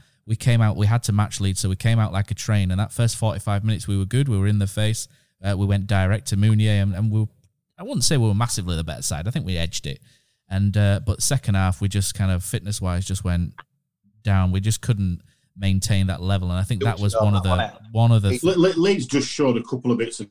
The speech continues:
Speaker 3: quality. I mean, that one goal that they did us, one in to other with two or three
Speaker 2: Yeah.
Speaker 3: passes, it's in back at net, and that were, you know, the, let's be fair, we won't first start last team have done that to this season either. So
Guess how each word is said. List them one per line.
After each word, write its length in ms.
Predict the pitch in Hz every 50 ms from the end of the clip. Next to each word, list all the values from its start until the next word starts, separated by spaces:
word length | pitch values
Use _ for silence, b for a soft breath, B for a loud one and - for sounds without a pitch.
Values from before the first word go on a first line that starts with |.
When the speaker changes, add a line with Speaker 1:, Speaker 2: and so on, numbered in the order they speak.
| -
Speaker 3:
quality. 400 | - - 110 104 104 101 - 113
I 40 | 110
mean, 60 | 117
that 160 | 127 131 127
one 240 | 123 123 120 117 110
goal 200 | 107 107 104 104 101
that 140 | 117 117
they 100 | 113 113
did 220 | 101 - 127 123 107
us, 160 | 104 101 107
one 140 | 120 113 113
in 100 | 110 101
to 120 | - 123 120
other 180 | 120 117 107
with 160 | 101 101 101 -
two 80 | 113
or 80 | 107 101
three 220 | - - 107 104 -
Speaker 2:
Yeah. 60 | 104
Speaker 3:
passes, 280 | - 98 98 104 95 104
it's 120 | 101 -
in 140 | 113 104 104
back 240 | 107 104 - - 107
at 160 | 101 - - -
net, 220 | 110 110 101 -
and 80 | 104 113
that 120 | - - -
were, 160 | 123 110 - - _ _ _ _ _ _ _ _ _ _ -
you 80 | - 113
know, 200 | 107 101 107 117
the, 180 | 123 123 120 - _ _ _ _ _ _ _ _ _ _ _ _ -
let's 200 | 131 139 - -
be 100 | 127 120
fair, 380 | - - 120 113 110 110 110 - _ _ _ _ - - - - - - -
we 100 | - 135
won't 240 | 120 123 123 123 -
first 200 | - - 127 123
start 260 | - - 123 120 117 120
last 180 | 117 113 -
team 160 | - 120 107 110
have 100 | 107 104
done 140 | 117 117 110
that 160 | 117 113 -
to 80 | - 113
this 160 | 107 104 - -
season 340 | - 117 110 104 104 107
either. 320 | 110 110 113 110 110 110 - -
So 500 | - - 117 113 113 110 110 110 113